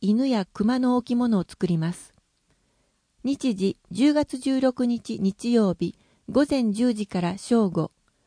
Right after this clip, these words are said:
場所、学習室。定員十五人。費用百円。事前に申し込みが必要です。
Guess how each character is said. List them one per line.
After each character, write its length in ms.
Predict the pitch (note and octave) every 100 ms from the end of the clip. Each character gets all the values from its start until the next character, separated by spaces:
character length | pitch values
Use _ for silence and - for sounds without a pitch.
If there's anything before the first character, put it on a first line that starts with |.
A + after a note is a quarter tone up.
| _ _ _ G#3
場 160 | G#3+
所、 200 | - C4+ -
学 240 | G3+ A#3
習 260 | - C4+ A#3+
室。 400 | - - E3+ - _ _ _ _ _
定 260 | B3+ C#4 C4+
員 240 | B3+ A3+
十 240 | E3+ A3+ A#3+
五 140 | A3+
人。 220 | G3+ D#3+ - _ _ _ _ _ -
費 140 | C#4+
用 220 | C4+ F3+ -
百 380 | F#3 E3 - G3+
円。 180 | F3+ - _ _ _ _ -
事 160 | F3+ G#3+
前 140 | D4
に 100 | C#4+
申 200 | C4+ B3
し 80 | C4+
込 140 | - B3+
み 120 | A#3
が 100 | A3
必 260 | - -
要 180 | G#3 G3+
で 140 | F#3 F#3+
す。 180 | -